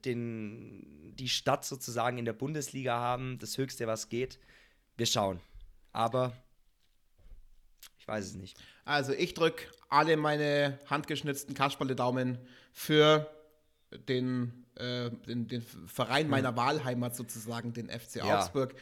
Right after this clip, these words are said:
Speaker 1: Ja,
Speaker 2: Ich hoffe
Speaker 1: ja.
Speaker 2: sehr, dass wir sie noch lange in der ersten Liga sehen werden, weil es ja auch schon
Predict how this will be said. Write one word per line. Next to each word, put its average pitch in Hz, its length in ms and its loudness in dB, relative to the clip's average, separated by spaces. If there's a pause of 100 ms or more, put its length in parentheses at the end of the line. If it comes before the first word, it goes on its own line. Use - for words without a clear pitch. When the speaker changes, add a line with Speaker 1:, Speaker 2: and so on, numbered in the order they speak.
(220)
Speaker 1:
Ja, 98 200 0
Speaker 2:
Ich - 180 -6
hoffe 139 260 0
Speaker 1:
ja. 117 40 0
Speaker 2:
sehr, 127 500 6 (120)
dass 120 280 -6
wir 117 140 -2
sie 117 160 -4
noch 117 200 -6
lange 120 340 -2
in 117 140 -6
der 110 160 -8
ersten 110 360 -12
Liga 101 360 -12 (360)
sehen 147 800 -2
werden, 165 680 0
weil 120 120 -2
es 123 100 -6
ja - 80 -4
auch 90 140 -4
schon 131 160 -6